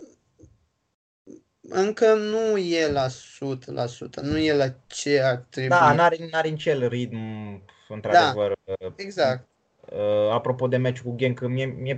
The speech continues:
Speaker 2: personal mi-a plăcut Keita, n-a avut, cum zicea, zicea bine Claudiu în, uh, intervenția lui, că a avut, uh, mai multe sarcini tactice și cumva n-a fost atât de liber cum a fost, uh,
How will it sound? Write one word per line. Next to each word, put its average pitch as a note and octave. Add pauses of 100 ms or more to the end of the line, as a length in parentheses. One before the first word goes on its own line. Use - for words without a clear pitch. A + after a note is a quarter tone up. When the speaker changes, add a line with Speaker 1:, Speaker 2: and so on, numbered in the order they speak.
Speaker 2:
personal C#3
mi-a C#3
plăcut D3
Keita, A#2+
n-a B2+
avut, A2+
cum A#2
zicea, A2+
zicea A2
bine G#2+
Claudiu G#2
în, G2
uh, F#2+
intervenția G2
lui, G#2+
că G#2
a G#2
avut, A2+
uh, A#2
mai A#2
multe A#2
sarcini A2+
tactice A2+ (540)
și -
cumva A#2
n-a C3
fost B2
atât A#2
de A2+
liber A2
cum G#2
a G2+
fost, -
uh, G#2+